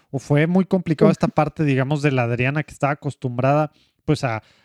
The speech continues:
a temas, como tú dijiste, de tema de sexo, alcohol, drogas y demás? Esa parte de un cortón se, se,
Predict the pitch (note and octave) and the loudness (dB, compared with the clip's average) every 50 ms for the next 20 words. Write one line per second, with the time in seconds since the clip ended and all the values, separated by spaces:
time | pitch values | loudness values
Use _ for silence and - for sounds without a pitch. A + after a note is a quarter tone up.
0 | _ _ C3 B2 A#2 _ C#3+ C3 D3 D3 - _ - A#2+ A#2+ - _ D3 D#3 D3 | _ _ -6 -6 -4 _ -4 -2 -2 -4 -6 _ -12 -12 -12 -6 _ -2 -2 0
1 | - A#3 - _ - C3+ A#2+ A#2 A2+ - B2 B2 C3+ C3+ B2 A#2+ A2 - - C#3+ | 0 -6 -4 _ -4 -2 -2 -4 -4 -4 -4 -2 -2 -2 -2 -2 -2 -2 -4 -4
2 | C#3 - - C#3+ C3 A#2+ A2 _ - C#3 C#3 D3 C#3+ C3 A#2 B2+ B2+ C3 C#3 D3 | -4 -4 -4 -4 -2 -4 -4 _ -2 0 0 2 0 0 -2 0 0 2 2 0
3 | C#3+ C#3 C3+ B2+ A#2+ - - A#2+ A#2+ A#2 A#2 B2+ C#3+ E3 E3 - _ _ _ _ | 0 -2 -2 -2 -4 -4 -6 -4 -4 -4 -2 -2 -2 -2 -2 -6 _ _ _ _
4 | _ _ _ - C3 - C#3 A#2 - D3 - _ E3 E3 E3 - - C3+ C3+ C3+ | _ _ _ -8 -4 -4 -2 -2 -2 -4 -2 _ -2 -2 -2 -4 -2 -2 -2 -2
5 | C3+ - C#3+ B2+ _ - C3+ C3 B2 - - C3+ B2 A#2+ A#2 - _ - - - | 0 -2 -4 -4 _ -2 -2 -2 -4 -4 -4 -4 -4 -4 -6 -10 _ -20 -14 -8
6 | B2 A#2+ A2+ A2 A2 A2 - | -6 -6 -6 -6 -8 -12 -16